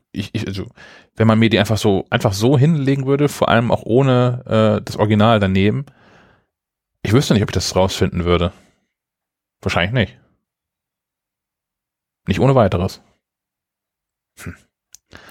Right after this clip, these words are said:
Naja, also kauft bei, bei vertrauenswürdigen Händlern und kauft nicht zu günstig,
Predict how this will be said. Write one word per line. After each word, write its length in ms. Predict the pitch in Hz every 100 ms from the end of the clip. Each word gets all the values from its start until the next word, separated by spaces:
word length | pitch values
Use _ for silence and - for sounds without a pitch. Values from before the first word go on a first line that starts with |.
| - - _ _ _ _
Naja, 280 | 95 85 78
also 160 | 92
kauft 320 | 95 - 98 -
bei, 380 | 92 92 87 95
bei 100 | 95
vertrauenswürdigen 840 | - - 95 98 - 98 90 90
Händlern 520 | - 98 98 90 90 - _ _ _ _ _ _ _ _ _ _ _ _ _ _ _ _ _ _ _
und 120 | 98
kauft 240 | - 92
nicht 160 | 90 -
zu 140 | -
günstig, 480 | 87 82 - - -